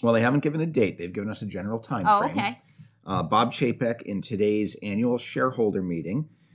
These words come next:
Speaker 1: said that Disney is planning to open both Disneyland Park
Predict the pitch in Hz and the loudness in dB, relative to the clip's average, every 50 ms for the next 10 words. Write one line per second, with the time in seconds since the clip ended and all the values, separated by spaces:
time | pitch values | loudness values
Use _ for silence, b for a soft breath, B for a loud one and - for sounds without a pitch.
0 | b b - - 110 104 101 107 85 - 110 117 113 131 131 123 113 - - - | b b -2 0 2 4 4 2 2 2 0 0 2 2 0 0 0 -2 -4 -4
1 | - 117 113 113 117 120 - - - - 110 110 - 120 120 113 107 107 104 - | -2 -2 0 2 0 0 0 0 0 0 0 2 2 2 0 2 2 0 -2 -2
2 | - - 117 113 113 123 143 139 127 135 131 135 139 143 - - 139 131 135 147 | -6 -4 -4 -2 -2 0 -2 -2 0 0 -2 -2 -2 -4 -4 -4 -2 0 0 -2
3 | - - | -4 -8